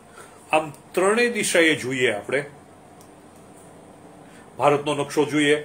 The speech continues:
તો આપણે ગુજરાતથી શરૂ કરી અને નીચે સુધી, બીજી બાજુએ છેક બંગાળ સુધી, આમ ભારતના પૂર્વ, પશ્ચિમ અને દક્ષિણ, ફક્ત ઉત્તર બાજુએ નથી,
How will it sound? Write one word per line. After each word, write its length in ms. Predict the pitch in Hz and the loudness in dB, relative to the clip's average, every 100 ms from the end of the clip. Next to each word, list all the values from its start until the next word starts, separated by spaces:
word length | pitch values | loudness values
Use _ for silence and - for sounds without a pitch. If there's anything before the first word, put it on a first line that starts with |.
| - - - | -8 -20 -4
તો 80 | - | 2
આપણે 260 | 139 - 139 | 4 4 -2
ગુજરાતથી 600 | 127 120 139 147 - 147 | -4 -2 2 2 -2 -8
શરૂ 240 | - 143 | -2 -2
કરી 300 | 143 160 147 113 - - - | -2 -2 0 -2 -10 -18 -10
અને 140 | 135 | -8
નીચે 300 | 156 151 156 | -6 -4 -4
સુધી, 360 | 139 127 113 107 - - - | -4 -6 -8 -12 -14 -20 -6
બીજી 260 | 147 139 165 | -4 -2 2
બાજુએ 420 | 151 131 135 113 | 2 2 -2 -4
છેક 440 | - - - 143 | -8 -12 -6 -6
બંગાળ 400 | 139 139 139 143 | -4 -2 2 2
સુધી, 340 | 135 123 110 107 - - - - | 2 -6 -6 -8 -12 -20 -8 0
આમ 220 | 160 120 110 - - | 0 0 -12 -16 -4
ભારતના 440 | 143 165 165 165 | 0 2 2 0
પૂર્વ, 500 | 165 - 214 208 202 | 0 -4 -2 4 4
પશ્ચિમ 460 | 196 156 - 165 151 | 4 -2 -2 -2 0
અને 120 | 143 | -2
દક્ષિણ, 360 | 139 139 131 | -2 -4 -10
ફક્ત 320 | - 156 - 175 | -8 -8 -6 -6
ઉત્તર 400 | 170 175 220 160 | -6 -4 -2 0
બાજુએ 400 | 139 135 127 113 | -2 -2 -8 -8
નથી, 260 | 110 110 | -12 -16